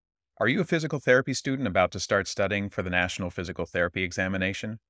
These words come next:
Or maybe you're a professor, a program director, or clinical instructor who teaches D P T students preparing for the N P T E? Either way, we would recommend checking out our sponsor,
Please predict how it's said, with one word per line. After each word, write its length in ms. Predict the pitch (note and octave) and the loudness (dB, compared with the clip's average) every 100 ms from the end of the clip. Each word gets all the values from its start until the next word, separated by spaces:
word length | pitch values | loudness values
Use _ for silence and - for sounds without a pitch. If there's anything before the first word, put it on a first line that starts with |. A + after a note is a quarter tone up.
| _ _ _ _ _ | _ _ _ _ _
Or 120 | A2+ | 2
maybe 220 | A#2 B2 B2+ | 4 6 6
you're 140 | B2 | 6
a 60 | A#2 | 4
professor, 580 | A#2+ B2+ B2+ A#2 F2+ | 2 4 4 4 2
a 40 | E2 | 0
program 420 | - A#2 A#2 G2+ | 0 4 4 4
director, 440 | F#2+ F2 - F2 | 4 4 2 0
or 300 | E2+ F#2+ F#2+ | 0 2 0
clinical 360 | F#2 A#2 G#2+ A2 | 0 -2 -2 -2
instructor 500 | G#2 - A2 - F2+ | -2 0 0 0 -4
who 100 | F#2 | -4
teaches 420 | - B2 C3 C3 | -2 -2 -2 -4
D 140 | C3 B2 | -4 -4
P 160 | B2 | -4
T 160 | B2+ C3 | -4 -4
students 400 | - C3 C#3 C3 | -4 -6 -6 -8
preparing 500 | - - G2 G2 A2 | -10 2 4 6 2
for 140 | A2+ | -2
the 120 | G#2+ | -2
N 140 | G2+ G#2 | -2 -2
P 160 | A2 | -4
T 160 | G2+ A2 | -4 -4
E? 320 | G#2+ A2 B2+ - _ _ _ _ _ - | -4 -4 -4 -8 _ _ _ _ _ -2
Either 260 | C#3 D3 | 2 6
way, 360 | B2 E2+ D2 - _ _ - | 6 6 4 -6 _ _ -2
we 140 | D3 | 0
would 160 | F3 D3+ | 0 4
recommend 460 | C3 C3 B2+ A#2+ | 4 4 2 2
checking 320 | - A#2 A#2 | 2 2 4
out 120 | G#2 G#2 | 4 6
our 140 | G#2 | 4
sponsor, 580 | - G2+ F2+ F2 F2 | 4 0 0 0 0